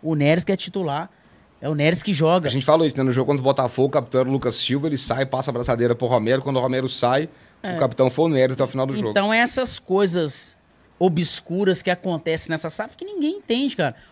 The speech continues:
Speaker 1: O discurso é um, mas a prática é outra. E a gente não é idiota, a gente não é burro, cara. Mas burro. Você olha e fala assim, "Não, não tem nada a ver.
Speaker 2: <laughs>
Speaker 1: Tem alguma coisa por trás disso aí
Speaker 2: Ai, ai.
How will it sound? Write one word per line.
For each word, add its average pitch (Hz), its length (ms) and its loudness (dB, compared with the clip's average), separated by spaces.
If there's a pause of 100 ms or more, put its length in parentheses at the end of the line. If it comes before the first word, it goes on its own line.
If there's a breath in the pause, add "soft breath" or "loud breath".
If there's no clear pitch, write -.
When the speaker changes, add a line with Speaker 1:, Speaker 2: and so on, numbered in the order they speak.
Speaker 1:
O 190 100 -2
discurso 214 540 -4
é 320 100 2
um, 214 220 0 (180 soft breath)
mas 214 220 -2
a 233 80 -2
prática 247 420 0
é 269 60 -2
outra. 262 360 -2 (160 soft breath)
E 185 100 0
a 208 40 6
gente 202 260 0
não 381 120 -2
é 349 100 4
idiota, 160 480 0
a 123 40 -6
gente 156 200 -8
não 202 80 0
é 285 80 4
burro, 180 480 4
cara. 107 180 -8 (300)
Mas 220 140 -2
burro. 202 340 4 (160)
Você - 120 -4
olha 202 180 6
e 220 40 -2
fala 220 160 2
assim, 196 100 -2
"Não, 117 240 -2 (180)
não 127 80 -10
tem 139 160 -4
nada 143 320 0
a - 20 0
ver. 147 200 -2 (140)
Speaker 2:
<laughs> 254 140 -10
Speaker 1:
Tem 147 140 0
alguma 180 260 2
coisa 214 240 0
por 214 220 -2
trás 175 280 2
disso 190 120 -4
aí 170 120 2
Speaker 2:
Ai, - 100 0
ai. 55 140 -6